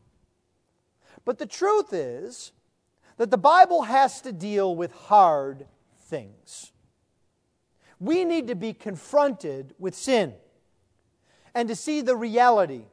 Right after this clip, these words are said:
of what salvation cost. <coughs> That's the picture here in chapter twenty-one. The result of covenant breaking and the cost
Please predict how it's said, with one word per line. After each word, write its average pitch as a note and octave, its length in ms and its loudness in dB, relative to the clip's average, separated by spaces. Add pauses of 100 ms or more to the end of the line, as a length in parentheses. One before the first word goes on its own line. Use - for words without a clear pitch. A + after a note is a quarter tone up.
(1000)
of G3 120 0
what G3+ 200 2
salvation F3+ 800 -2
cost. - 600 -6 (840)
<coughs> - 80 6 (800)
That's C#4 340 2
the - 120 -10
picture C4 500 -8
here C#3+ 480 -14 (760)
in F#3 80 -12
chapter F#3 300 2
twenty-one. F3 580 -2 (1080)
The A3 100 -2
result C#4+ 800 8
of - 160 -6
covenant C4 520 2
breaking G3+ 500 0 (1000)
and E3+ 100 -12
the D3 60 -12
cost - 840 0